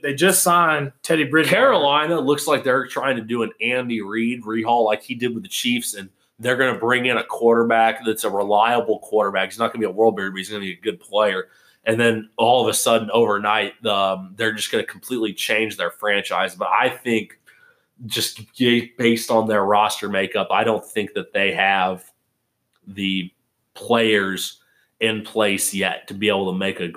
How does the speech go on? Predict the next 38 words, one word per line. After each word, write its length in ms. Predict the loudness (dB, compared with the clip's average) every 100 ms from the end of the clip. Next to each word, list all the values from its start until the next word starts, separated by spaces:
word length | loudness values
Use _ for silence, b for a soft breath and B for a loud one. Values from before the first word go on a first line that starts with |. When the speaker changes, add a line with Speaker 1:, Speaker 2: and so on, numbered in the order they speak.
| -6
Speaker 2:
run 300 | -2 0 -2
like 260 | -4 -6 -6
they 140 | -8
had, 280 | -6 -6 -6
like 200 | -6 -6
they 180 | -4 -4
think 240 | -6 -8
they 100 | -6
wanna 320 | -4 -2 -2 -2
try 240 | -2 -4
to 80 | -4
do 460 | -6 -6 -4 -8 _ 0
Speaker 1:
Well, 200 | 2 4
Speaker 2:
early. 80 | 4
Speaker 1:
one 140 | 4
of 80 | 4
the, 180 | 0 -2
one 140 | 0
of 60 | 2
the 60 | 4
big 220 | 2 4
moves 380 | 6 6 4 4
that, 260 | 2 2 2
uh, 300 | 0 0 -4
one 260 | 0 0
of 40 | 2
the, 220 | -2 -2
some, 240 | -4 0 2
or 140 | 4
one 80 | 4
of 120 | 4
the 80 | 4
big 80 | 4
rumors 380 | 4 4 4 4
going 180 | 4
around 320 | 4 4 2 0
is 140 | -2
that 320 | 0 -2 -4